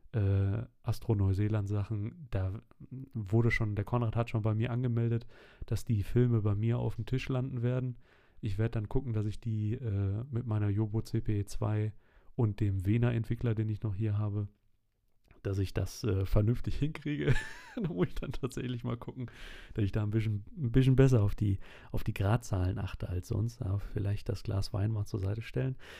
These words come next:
Naja, naja, naja, mal gucken, wie das wird. Aber ich freue mich extrem, falls da irgendwas, äh, Brauchbares bei rumkommt, werde ich mal berichten.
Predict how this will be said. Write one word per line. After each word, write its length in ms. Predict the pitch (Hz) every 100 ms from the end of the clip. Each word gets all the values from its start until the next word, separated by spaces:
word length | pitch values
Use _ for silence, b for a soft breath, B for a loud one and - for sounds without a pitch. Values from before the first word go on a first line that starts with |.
| B B
Naja, 400 | - 117 135 110 92
naja, 340 | 107 110 92
naja, 280 | 90 90 90
mal 100 | 101
gucken, 300 | - 127 107
wie 60 | 101
das 200 | 98 -
wird. 200 | 113 127
Aber 180 | 110
ich 120 | 110 -
freue 200 | 113 110
mich 160 | 107
extrem, 500 | 110 - - 101 104 B B B B
falls 340 | - 101 104
da 140 | - 101
irgendwas, 680 | 104 104 98 95 92 - -
äh, 160 | 117 90
Brauchbares 720 | 90 95 113 - 104 101 -
bei 120 | 98
rumkommt, 560 | 92 113 117 95 107 - B B B B B -
werde 180 | 104
ich 100 | 117
mal 160 | - 107
berichten. 440 | 120 117 - -